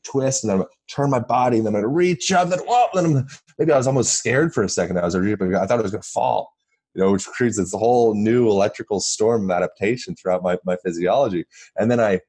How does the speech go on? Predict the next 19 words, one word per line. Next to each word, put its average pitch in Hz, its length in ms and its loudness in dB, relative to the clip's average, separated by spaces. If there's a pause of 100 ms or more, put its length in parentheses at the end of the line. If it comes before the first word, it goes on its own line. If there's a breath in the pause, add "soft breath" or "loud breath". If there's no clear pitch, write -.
(120)
and 104 100 -2
then 110 80 2
I, 107 80 2
boom, 113 260 -4
and 101 100 -8
I 98 80 -4
grab 123 320 0
the 107 120 -2
apple, 98 260 -2
and 92 100 -4
then 87 60 -2
I 117 60 -4
come 127 280 -2
down, 104 280 0
and 90 80 -6
then 87 80 -2
I, 82 180 -2
maybe 113 200 0
I, 98 100 2